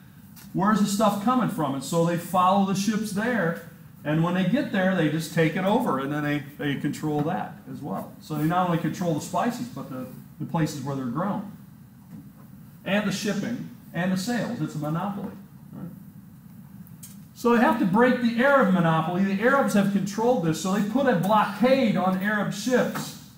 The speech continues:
in the Red Sea. The Red Sea, of course, is, is between,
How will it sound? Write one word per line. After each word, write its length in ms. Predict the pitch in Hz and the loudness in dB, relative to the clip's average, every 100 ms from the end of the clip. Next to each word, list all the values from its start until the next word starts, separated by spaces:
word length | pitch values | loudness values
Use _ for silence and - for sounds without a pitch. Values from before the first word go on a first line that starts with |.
| - - - - - - | -20 -20 -20 -20 -16 -4
in 160 | 170 | 0
the 80 | 170 | 2
Red 320 | 170 208 165 | 4 2 2
Sea. 540 | - - 254 226 160 - - - - - - - - - - - - - | -2 0 4 4 4 0 -8 -14 -20 -20 -20 -20 -20 -20 -20 -20 -20 -10
The 80 | 165 | -2
Red 260 | 175 208 - | 2 2 0
Sea, 460 | - 254 247 214 | 0 2 4 4
of 120 | 190 - | 2 2
course, 340 | 185 185 185 | 2 2 0
is, 340 | 185 165 - - | -2 -2 -4 -2
is 200 | 165 151 | 0 0
between, 1120 | 156 - - 240 233 214 202 208 - - - | -4 -6 0 4 4 6 4 4 0 -4 -8